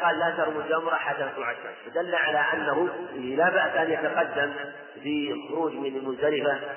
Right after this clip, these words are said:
حتى يبادر إلى ذلك، آه، من، من زحام الناس، وأن يؤخر الجمرة إلى طلوع الشمس.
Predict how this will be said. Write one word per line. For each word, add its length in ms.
حتى 340
يبادر 440
إلى 220
ذلك، 180
آه، 380
من، 680
من 140
زحام 280
الناس، 360
وأن 200
يؤخر 400
الجمرة 320
إلى 180
طلوع 240
الشمس. 340